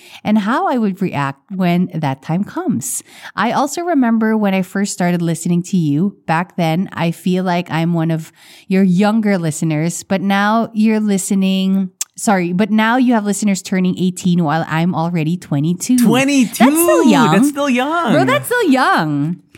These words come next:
Speaker 1: I really feel like I grew up with you because of how much you have accomplished all these years. You've made me realize that there isn't a clear path to success and to growing up.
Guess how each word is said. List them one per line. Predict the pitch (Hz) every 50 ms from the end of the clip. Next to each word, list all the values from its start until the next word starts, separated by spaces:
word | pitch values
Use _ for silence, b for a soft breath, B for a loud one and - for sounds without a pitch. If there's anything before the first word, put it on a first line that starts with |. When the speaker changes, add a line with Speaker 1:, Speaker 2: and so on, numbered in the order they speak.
| B B B B B -
Speaker 1:
I | - 320 370
really | 381 370 381 370 349 349
feel | - - - 285 285 285
like | 262 254 247 247 -
I | - 208 220
grew | 208 - 226 233 226
up | 220 220 -
with | 220 202 180
you | 180 180 180 180 185 185
because | 180 196 208 - - 226 220 214 208 226
of | 214 196 - - -
how | 185 185 185 185 185
much | 185 180 165 170 - - - - 190
you | 175
have | 165 156 165
accomplished | - - - 143 147 - 156 147 - -
all | 131 127 135
these | 135 131 123 123 135 -
years. | 135 127 123 - - - - - - - B B B B B B B
You've | B 190 208 196 190
made | 202 196 208 214 220
me | 254 254
realize | 220 214 208 202 196 185 180 165 165 165 160 -
that | - 170 -
there | 175 170 -
isn't | 165 180 175 190 190
a | 185
clear | 185 - 202 196 180 165
path | 170 - - 156 151 147 147 - -
to | - 175
success | - - 160 - - - 151 139 143 - -
and | - 139 143
to | - 185
growing | 175 - 160 151 147 151 190 240
up. | 233 - - -